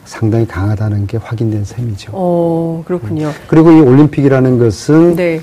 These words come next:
Speaker 1: 보십시오. 우리가 서울 팔팔 올림픽을 하면서
Speaker 2: 네.
Speaker 1: 대한민국의 개방이
Speaker 2: 예.
Speaker 1: 앞당겨졌습니다.
Speaker 2: 음.
Speaker 1: 이천팔 년 북경 올림픽을 하면서, 어,
Speaker 2: 그렇죠.
Speaker 1: 중국의 개방이 삼십 년 앞당겨졌습니다.
Speaker 2: 네, 예.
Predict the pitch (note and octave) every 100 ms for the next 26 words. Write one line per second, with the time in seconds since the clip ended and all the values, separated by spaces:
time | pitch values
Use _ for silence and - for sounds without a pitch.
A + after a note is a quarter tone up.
0 | - - A#2 C3 - B2+ C3+ D#3 - -
1 | B2 C3 - F#3 G#3+ - F3 F3+ E3+ D3
2 | C#3+ C3 C#3 C#3 C3 B2 C#3 D3+ C#3 B2
3 | A#2+ D#3+ F3 F#3 F3 D#3+ D#3+ - C3 C3
4 | B2+ B2 B2+ - A#2 B2+ A#2+ A#2+ D3+ F#3
5 | F#3+ F3+ E3 D#3 - - B2 A#2 G#2+ F#2+
6 | A2+ G#2 G2+ G#2+ D#3+ F#3 F3 E3 A#2+ A#2+
7 | E3+ D#3+ D#3+ D#3 D3+ D3+ - A2+ G3 F#3
8 | D#3+ D#3 D3+ C3+ C#3+ B2+ G#2+ D3+ F3 E3
9 | - - - - A#2 A#2 A2+ G#2+ - C#3+
10 | C3+ C#3 A#2 A2+ B2+ C3 - F#3 D#3+ D#3+
11 | B2 G2 A#2 A2+ G2+ F3+ - - - C#3
12 | F3